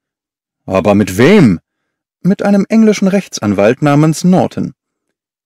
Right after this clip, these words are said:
„Aber sie kann ihn doch nicht lieben.“ „Ich hoffe doch, dass sie ihn liebt.“ „Warum hoffen Sie das?“ „Weil es Eurer Majestät alle Furcht vor zukünftiger Belästigung nehmen würde.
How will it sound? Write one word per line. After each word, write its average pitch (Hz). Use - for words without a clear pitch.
„Aber 92
sie 85
kann -
ihn 110
doch 113
nicht -
lieben.“ 117
„Ich -
hoffe 233
doch, 151
dass -
sie 117
ihn 101
liebt.“ 95
„Warum 107
hoffen 123
Sie 90
das?“ 90
„Weil 196
es 196
Eurer 180
Majestät 180
alle 220
Furcht -
vor 180
zukünftiger -
Belästigung 165
nehmen 95
würde. 92